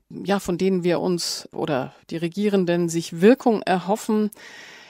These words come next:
Im New England Journal of Medicine wurde eine Studie zur Wirksamkeit und zu den Effekten des Lockdowns veröffentlicht.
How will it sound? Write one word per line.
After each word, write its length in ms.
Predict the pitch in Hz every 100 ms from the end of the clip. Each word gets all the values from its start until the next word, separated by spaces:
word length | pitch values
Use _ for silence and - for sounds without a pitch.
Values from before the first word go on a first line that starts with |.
| - - _ _ _
Im 420 | 214 208 208 196 196
New 540 | 185 214 226 220 208
England 440 | 214 233 220 208 190
Journal 300 | 190 196 180
of 160 | 175
Medicine 640 | 180 180 196 - 190 180 170
wurde 160 | 170
eine 100 | 165
Studie 300 | 160 196 185
zur 180 | - 180
Wirksamkeit 560 | 190 - 175 - 170 170
und 140 | 170
zu 80 | 175
den 160 | 165
Effekten 580 | - - - - - 175
des 200 | 151 -
Lockdowns 560 | 143 147 - - 139 -
veröffentlicht. 840 | - - - 147 - 87 -